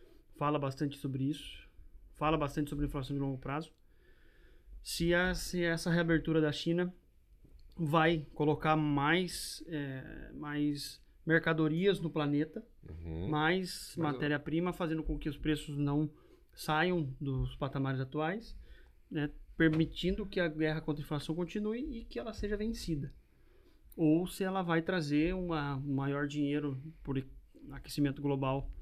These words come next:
Speaker 1: da economia e com esse dinheiro nós vamos consumir mais e a inflação vai voltar a ser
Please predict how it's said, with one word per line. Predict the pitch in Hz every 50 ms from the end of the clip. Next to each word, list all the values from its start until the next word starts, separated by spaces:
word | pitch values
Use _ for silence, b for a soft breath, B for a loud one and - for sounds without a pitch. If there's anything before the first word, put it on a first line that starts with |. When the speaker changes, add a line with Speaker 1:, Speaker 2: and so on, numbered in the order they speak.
| B B B B B - -
Speaker 1:
da | 156
economia | 131 - 139 147 147 147 147 151 160 160
e | 160
com | 156 - - 156
esse | 151 151 -
dinheiro | 160 156 147 147 151 156 160 156 151
nós | 151 143
vamos | 139 143 143
consumir | 147 139 - 151 147 147
mais | 143 143 139 143 147 143
e | 151
a |
inflação | 151 151 - 151 143 - 151
vai | 143 147 147
voltar | 139 151 151 151 - 151 143
a | 143
ser | - - 139 135 143